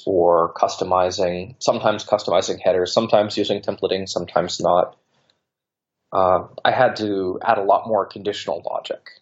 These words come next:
Uh, so I, I'm, I'm kind of working on, I guess, isolating those into smaller functions,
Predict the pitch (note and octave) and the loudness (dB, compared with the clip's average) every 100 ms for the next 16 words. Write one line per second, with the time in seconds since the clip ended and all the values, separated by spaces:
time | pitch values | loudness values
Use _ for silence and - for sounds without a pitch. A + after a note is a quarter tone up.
0 | _ _ _ _ _ _ _ _ _ _ | _ _ _ _ _ _ _ _ _ _
1 | _ - - F#2+ F#2 F2+ - G#2 - - | _ -14 -4 0 2 2 4 4 4 0
2 | - - - - F3 C#3+ B2+ C#3 - A#2 | 0 0 0 0 0 2 4 2 0 2
3 | G#2 G#2+ G2+ G#2 - _ _ _ _ _ | 4 2 0 -10 -14 _ _ _ _ _
4 | _ _ _ _ _ - A2 G2+ - C3+ | _ _ _ _ _ -12 -6 -2 2 2
5 | C3+ B2+ A#2 G#2 G2 F2+ F2+ - F#2 - | 2 0 0 -2 0 0 0 -6 -10 -10
6 | - F#2 - - G2+ G#2 G2 - F2+ F#2+ | -6 -6 -4 0 2 4 2 2 0 0
7 | - - - - - | -4 -4 -6 -6 -6